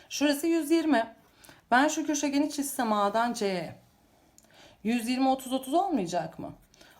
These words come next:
O zaman burası doksan. E, burası beş, burası beş. Bu ne oldu? Yüz yirmi, otuz, otuzun mevzusu neydi? Beş kök üç.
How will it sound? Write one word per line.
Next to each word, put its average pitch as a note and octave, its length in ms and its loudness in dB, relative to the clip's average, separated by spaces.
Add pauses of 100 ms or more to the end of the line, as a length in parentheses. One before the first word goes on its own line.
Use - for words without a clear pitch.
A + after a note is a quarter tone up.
(140)
O G#3 80 0
zaman A3+ 260 4
burası B3 320 -4
doksan. D#4 480 2 (640)
E, G#3+ 120 -2
burası D4+ 380 2
beş, A#3 380 -2
burası C#4 380 0
beş. A3 280 -4
Bu C#4 100 4
ne D4+ 40 4
oldu? C4+ 320 2
Yüz A3+ 280 -6
yirmi, A#3 200 -4
otuz, A3 220 -6
otuzun A3+ 320 -6
mevzusu A#3 460 -4
neydi? A#3+ 300 -2
Beş A#3+ 260 -2
kök C#4+ 200 -2
üç. - 300 -6